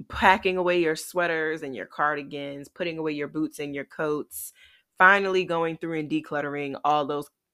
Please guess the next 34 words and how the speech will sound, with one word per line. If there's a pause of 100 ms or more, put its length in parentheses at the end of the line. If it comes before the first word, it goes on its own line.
(380)
loose (280)
lids
and
plastic
containers
in
your
cupboards. (480)
Not
just (200)
spring
cleaning
in
that
way, (220)
but
spring
cleaning
your
career. (540)
I
gave
you
some
statistics.
I
talked
about
how
we're
seeing
this
great
resignation